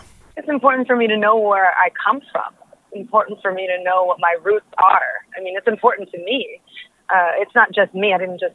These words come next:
uh, crash land here, you know? I'm, I'm part of a, a story going back centuries, you know? So I, I find it important to know that for my spiritual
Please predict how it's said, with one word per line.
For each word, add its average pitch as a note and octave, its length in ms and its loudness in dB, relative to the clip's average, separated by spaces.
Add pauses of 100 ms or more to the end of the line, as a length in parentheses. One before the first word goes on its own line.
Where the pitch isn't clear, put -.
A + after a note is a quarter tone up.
uh, - 460 -4
crash F#3 320 4 (100)
land F3+ 420 -4
here, F3 360 -6
you F3+ 100 -10
know? F3+ 160 -4 (220)
I'm, F3 240 -8 (300)
I'm F3+ 60 -18 (100)
part F#3 180 4
of E3+ 100 0
a, C#3+ 320 -4
a D#3+ 60 -14 (120)
story G3 540 2 (300)
going F3+ 280 0
back F3 260 2 (400)
centuries, F#3 480 -2 (360)
you E3+ 100 -6
know? E3+ 340 -2
So F3 180 4
I, F3 300 4 (800)
I G#3 160 4
find A3+ 220 0
it G3+ 80 -6
important G3+ 520 -6
to F#3+ 60 -16
know F#3+ 220 -6
that F3 180 -2 (120)
for F3 180 -6
my E3+ 120 -10 (100)
spiritual F3 680 -4